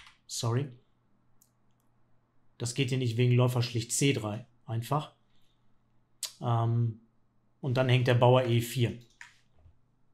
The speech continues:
B schlicht C drei und jetzt kann man entweder die Damen tauschen oder Läufer schlicht C sechs spielen, äh, Läufer schlicht E vier spielen.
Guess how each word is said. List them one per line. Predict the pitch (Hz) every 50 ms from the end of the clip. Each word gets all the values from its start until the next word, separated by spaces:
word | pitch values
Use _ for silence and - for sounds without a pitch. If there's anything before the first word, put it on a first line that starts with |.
| _ _ _ _ _ _ _ _ _ _ _ _ _ _ _ - - -
B | 135 110 131 135
schlicht | 123 - 139 120 120
C | - 131
drei | 117 120 113 120 120 117 123 127
und | 123 120 117 - - - -
jetzt | 135 127 123 -
kann | - 147
man | 139 131 123
entweder | 120 117 127 131 123
die | 123 117 113 107
Damen | - 131 175 220 240
tauschen | 226 208 170 165 160 - 156
oder | 135 127 120
Läufer | 123 123 120 123
schlicht | 120 120 123 113 113 - - - - -
C | - 117
sechs | 107 120 123 120 -
spielen, | - - 113 104 127 147 - - - _ _ _ _ _ _ _ _
äh, | - 131 127
Läufer | 123 123 123 123 120
schlicht | - 143 117 127
E | 117
vier | - - 147 143
spielen. | 135 - - 120 120 151 - - -